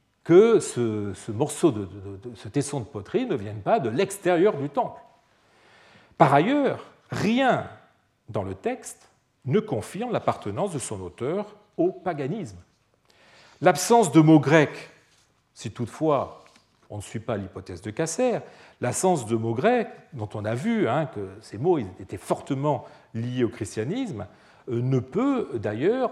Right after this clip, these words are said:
être brandi comme une preuve du paganisme de son, euh, rédacteur. Le texte est trop court et ne contient que des salutations, à l'exception des deux ou trois dernières lignes. Bon, il n'y avait pas de place pour deux mots grecs, pour des mots grecs.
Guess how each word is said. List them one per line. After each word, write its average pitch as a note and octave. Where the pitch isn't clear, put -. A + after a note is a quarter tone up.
être C#3
brandi A2
comme A2+
une A2
preuve D#3
du G2
paganisme G#2+
de G2
son, G#2+
euh, G2+
rédacteur. F3+
Le B2
texte D3+
est G2
trop C#3
court B3+
et B2
ne B2+
contient C#3+
que A3+
des F#3+
salutations, D3
à -
l'exception B2
des G#2+
deux G2+
ou C3+
trois -
dernières A2+
lignes. A2
Bon, -
il -
n'y -
avait G2+
pas D#3
de -
place -
pour G#2
deux G#2+
mots A2
grecs, G2+
pour -
des A2
mots G#2
grecs. G2